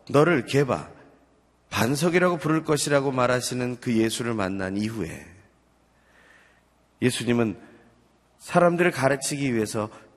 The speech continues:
배 위에 올라타게 됩니다. 그 배는 시몬의 배였습니다.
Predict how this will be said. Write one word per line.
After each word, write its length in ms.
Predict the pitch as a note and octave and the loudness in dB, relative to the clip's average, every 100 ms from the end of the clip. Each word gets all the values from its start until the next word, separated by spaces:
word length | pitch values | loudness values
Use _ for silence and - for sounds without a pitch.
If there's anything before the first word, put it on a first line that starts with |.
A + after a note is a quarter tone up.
| - | -6
배 180 | G2 | -2
위에 200 | G2+ A2+ | 0 2
올라타게 520 | A2+ G2+ G2+ - F#2 F#2+ | 2 0 -2 -4 -8 -8
됩니다. 460 | F2 D2 C#2 C#2+ _ _ _ _ _ _ _ _ _ | -8 -12 -16 -20 _ _ _ _ _ _ _ _ _
그 180 | - C#4+ | -2 0
배는 520 | B3+ A#3+ D#3 G2+ D2 - - _ _ _ _ _ _ | 2 2 2 -2 -8 -20 -20 _ _ _ _ _ _
시몬의 560 | - - F#3 D#3+ G#2+ F2 | -2 0 2 0 2 -2
배였습니다. 720 | F#2 D#2+ D2+ D2+ D2+ D2 F2+ | -2 -6 -6 -12 -12 -14 -16